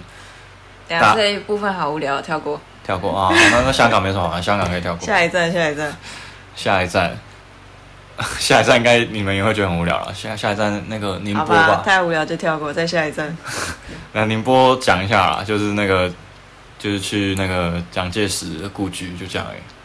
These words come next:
Speaker 2: 讲完了。
Speaker 1: 这完全不需要讲出来啊。
Speaker 2: 啊，他去西湖啦。
Speaker 1: 哦，西湖我是蛮想去的，很漂亮吧？
Speaker 2: 嗯，不要去比较好。
Speaker 1: 为什么？
Speaker 2: <laughs> 太小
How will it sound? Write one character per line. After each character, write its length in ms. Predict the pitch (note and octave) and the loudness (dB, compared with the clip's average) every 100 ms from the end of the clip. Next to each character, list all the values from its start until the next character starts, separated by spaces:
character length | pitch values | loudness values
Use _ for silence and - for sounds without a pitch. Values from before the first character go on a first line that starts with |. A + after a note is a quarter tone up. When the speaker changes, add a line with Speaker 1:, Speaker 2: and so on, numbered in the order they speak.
| - - - - - - | -20 -20 -20 -18 -10 0
Speaker 2:
讲 160 | F#2 | 2
完 100 | F2 | 2
了。 80 | F2+ | 4
Speaker 1:
这 160 | - A4 | 6 8
完 160 | A3 | 8
全 220 | A3+ E4 G#3+ | 8 6 4
不 80 | |
需 80 | D#4 | 6
要 100 | D#4 | 6
讲 300 | B3+ B3 D#3+ | 6 6 4
出 160 | F#3+ B3 | 4 6
来 300 | G#3 D#3 D#3 | 8 8 6
啊。 160 | D#3+ - | 4 2
Speaker 2:
啊， 180 | D3+ - - - | 0 0 -12 0
他 100 | C3+ | 4
去 160 | C3+ C#3+ | 4 4
西 240 | - B2+ | 2 0
湖 240 | B2+ F2 C#2 | -2 -4 -4
啦。 220 | - - - - - | -4 -6 -20 -20 -8
Speaker 1:
哦， 460 | - G#3+ A#3+ C4 C4+ | 2 6 6 6 4
西 260 | B3+ C#4+ | 2 -2
湖 80 | D#4+ | -2
我 120 | G3+ | 0
是 120 | F3 G3+ | 0 0
蛮 200 | F3 D#3 | -4 -4
想 200 | D3 - | -6 -6
去 180 | - C#3 | -8 -8
的， 60 | - - - - | -12 -20 -20 -12
很 80 | G3 | -6
漂 160 | G#3 A3 | 0 0
亮 180 | G#3+ | 0
吧？ 120 | E3 - - - | -2 -8 -12 -8
Speaker 2:
嗯， 480 | G2 F2 F2 F2 F2+ G#2 G#2 | -4 -2 -2 -4 -6 -10 -10
不 80 | - | -4
要 100 | F#2 | -4
去 180 | F#2 G2 | -4 -6
比 80 | E2 | -6
较 100 | C#2 | -8
好。 280 | G2 - - - - | -8 -12 -16 -14 -6
Speaker 1:
为 80 | |
什 60 | A3+ | -2
么？ 120 | F#3 - - - - - C#4+ C#4+ C#4+ C#4 C#4 | -2 -2 -6 2 4 4 0 2 4 6 4
Speaker 2:
<laughs> 840 | - B3+ - - - - - - - | 0 -2 -4 -10 -12 -16 -16 -18 -6
太 140 | - | -2
小 320 | G#2+ - G2 | 0 0 -2